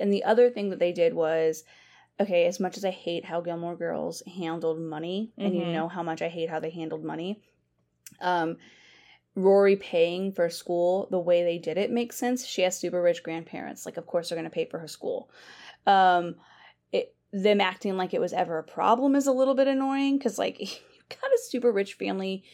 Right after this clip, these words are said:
Speaker 1: you don't have money issues, just stop. Just stop. And actually, you know what? They could pay for school outright if they would just cook at home, like, once a week, even.
Speaker 2: <laughs>
Speaker 1: Even, like, you know, maybe eat breakfast at home instead of breakfast out every day.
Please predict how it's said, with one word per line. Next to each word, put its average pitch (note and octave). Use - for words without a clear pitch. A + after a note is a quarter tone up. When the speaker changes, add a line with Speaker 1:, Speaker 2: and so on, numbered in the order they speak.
Speaker 1:
you G#3
don't G#3
have A#3+
money F#3
issues, F3+
just -
stop. F3
Just B3+
stop. G3
And G#3+
actually, G#3
you G#3
know A3
what? F#3+
They G3+
could G3+
pay F3
for F3+
school G3
outright F3
if -
they F3+
would F3
just F3+
cook -
at E3
home, D#3+
like, -
once D#3+
a -
week, -
even. F#3+
Speaker 2:
<laughs> -
Speaker 1:
Even, C4
like, D4
you A#3
know, F3+
maybe G#3
eat -
breakfast B3
at C#4
home C#4
instead G3
of -
breakfast -
out E3+
every G#3+
day. B3